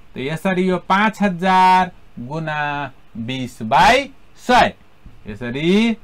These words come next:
जिरो र जिरो काटिदिन्छ, अनि फिफ्टी र ट्वेन्टी मल्टिप्लाई गरिदिँदा कति हुन्छ?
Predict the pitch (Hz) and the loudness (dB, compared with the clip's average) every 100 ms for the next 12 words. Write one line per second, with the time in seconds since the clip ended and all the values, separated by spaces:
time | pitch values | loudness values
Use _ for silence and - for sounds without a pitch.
0 | - - 104 123 156 156 147 139 120 127 | -18 -18 -14 -10 -8 -6 -4 -6 -6 -8
1 | 127 120 156 165 175 170 196 196 196 220 | -8 -6 0 0 0 0 2 2 4 4
2 | 247 285 - - - - - - 196 220 | 4 2 -6 -20 -20 -20 -12 0 2 4
3 | 226 220 214 208 - - - - - - | 4 2 0 -4 -14 -20 -20 -20 -8 -2
4 | 226 - 226 214 196 170 160 151 139 139 | -2 -2 0 2 2 0 -4 -6 -8 -10
5 | 131 127 120 120 - 165 190 175 170 156 | -8 -8 -8 -12 -2 0 2 2 -2 -2
6 | 143 135 143 185 226 123 - - - - | -8 -2 2 6 6 4 -4 -20 -20 -16
7 | 110 - 113 104 101 | -14 -10 -8 -8 -4